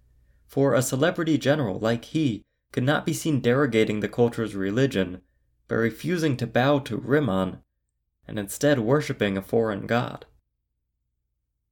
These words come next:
Alas, what to do? Naaman knew that the Assyrian gods were nothing,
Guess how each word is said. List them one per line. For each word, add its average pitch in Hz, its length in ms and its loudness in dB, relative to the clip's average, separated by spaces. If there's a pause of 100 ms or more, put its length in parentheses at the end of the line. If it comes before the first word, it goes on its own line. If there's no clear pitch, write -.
(380)
Alas, 104 840 -6 (400)
what 135 360 0
to - 120 -4
do? 131 540 2 (880)
Naaman 135 340 4
knew 147 160 6
that 113 160 2
the 110 140 0
Assyrian 113 580 0
gods 110 360 0
were 98 160 -2
nothing, 104 640 -6